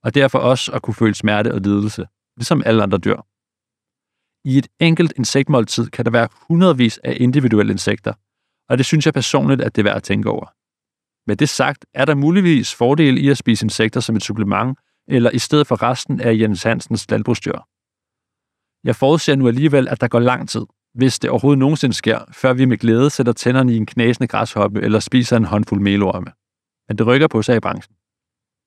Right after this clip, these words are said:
Den trettende januar tyve enogtyve rykkede insekter nemlig et skridt tættere på vores tallerkener, da tørret gul melorm blev godkendt af E U som sikkert at spise. Kendelsen var den første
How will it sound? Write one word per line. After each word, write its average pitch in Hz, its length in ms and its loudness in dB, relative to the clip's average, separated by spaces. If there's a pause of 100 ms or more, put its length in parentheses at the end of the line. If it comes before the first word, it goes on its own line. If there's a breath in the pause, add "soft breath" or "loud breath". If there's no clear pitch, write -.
(140)
Den 113 100 -2
trettende 139 400 -2
januar 117 420 2
tyve 131 340 0
enogtyve 123 560 -2 (200)
rykkede 135 240 2
insekter 147 400 0
nemlig 135 320 2
et 190 160 0
skridt - 220 -2
tættere 143 340 0
på 131 120 -4
vores 104 200 -2
tallerkener, 107 480 -2 (300)
da - 40 -2
tørret 139 400 2
gul 135 260 0
melorm 127 440 2
blev 113 120 -4
godkendt 143 440 2
af - 100 0
E 147 180 4
U 135 100 2
som 117 160 -6
sikkert 117 320 0
at 110 60 0
spise. - 500 -6 (880)
Kendelsen 143 500 2
var 120 60 2
den 117 120 -4
første - 420 -2